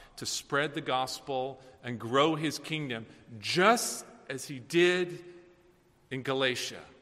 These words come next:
So Paul's second passionate plea is for the Galatians to be like him, living free from the law and in all humility and service to Christ.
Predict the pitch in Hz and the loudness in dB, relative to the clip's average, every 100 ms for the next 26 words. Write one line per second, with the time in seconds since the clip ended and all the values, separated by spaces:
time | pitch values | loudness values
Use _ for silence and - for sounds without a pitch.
0 | _ _ _ _ _ _ _ _ _ _ | _ _ _ _ _ _ _ _ _ _
1 | _ _ _ _ _ _ _ _ _ - | _ _ _ _ _ _ _ _ _ -10
2 | - - - 151 147 - 175 165 180 147 | -6 -6 -2 -2 0 0 2 2 2 -4
3 | - - 160 170 - 180 156 - 160 147 | -6 -2 0 2 0 -4 -4 -6 -6 -2
4 | 123 123 - - 135 - 135 127 139 147 | -2 -4 -8 -10 -6 -2 -2 2 6 6
5 | 180 - 196 170 - 131 110 165 185 160 | 6 4 0 -2 -4 -4 0 2 4 4
6 | 151 151 165 135 - - 156 175 165 - | 4 2 -4 -4 -10 0 2 4 0 -2
7 | 185 208 220 - 196 170 151 139 139 143 | 2 2 2 -2 -2 0 0 2 2 0
8 | 139 - - - - 127 123 131 131 131 | -4 -16 -20 -18 -8 -6 -4 0 0 -2
9 | - 127 127 123 120 113 110 104 - - | -6 -4 0 0 0 -2 -6 -12 -20 -16
10 | 113 - - 123 117 107 - - 117 - | -12 -8 -2 0 0 -6 -10 -16 -16 -6
11 | 104 95 90 - - - | -6 -6 -8 -14 -16 -18